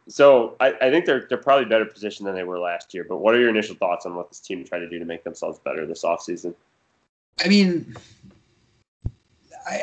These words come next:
Speaker 2: I think they're better. Like, it's gonna, it's interesting. It's also funny because, like, Daryl Morey's, a Daryl Morey team with one of its two centerpieces being a guy that just cannot and will not shoot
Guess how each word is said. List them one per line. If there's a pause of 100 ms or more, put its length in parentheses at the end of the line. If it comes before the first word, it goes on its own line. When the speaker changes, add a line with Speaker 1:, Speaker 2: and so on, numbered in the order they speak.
(100)
Speaker 2:
I
think
they're
better.
Like,
it's
gonna,
it's
interesting.
It's
also
funny
because,
like, (760)
Daryl
Morey's, (440)
a
Daryl
Morey
team (380)
with
one
of
its
two
centerpieces
being
a
guy
that
just
cannot
and
will
not
shoot